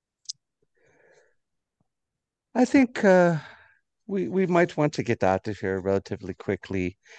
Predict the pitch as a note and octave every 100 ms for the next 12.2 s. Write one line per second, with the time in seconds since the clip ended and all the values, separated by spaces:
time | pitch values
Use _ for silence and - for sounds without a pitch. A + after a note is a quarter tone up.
0 | - _ A#2+ B2 B2 B2+ _ _ - E3+
1 | A3 A#3 G#3+ G3+ - D#3+ E3 D#3 G#2 -
2 | C#3 C3+ D#3 C#3 C#3 - A2 B2+ - -
3 | C3+ B2+ B2+ A#2+ _ _ _ _ _ A2
4 | A2 A2 A2+ A2+ _ _ _ _ B2+ G#2
5 | G2+ - - F3 - E3+ - F#3 F#3 -
6 | - B2+ C3+ C#3 D3 C#3 C#3 - - _
7 | F3 F#3+ E3+ F3 F3 D#3 - C#3 C#3 C3+
8 | A#2 A2+ - A2+ A2+ - B2 A#2+ B2 -
9 | - _ _ _ - G2 F#2+ F#2 G2 _
10 | _ _ _ - A#2 D3+ C4 C#3 A#2+ A#2
11 | A2+ - A2+ A2 G#2 - C3+ - A#2+ A#2+
12 | A2+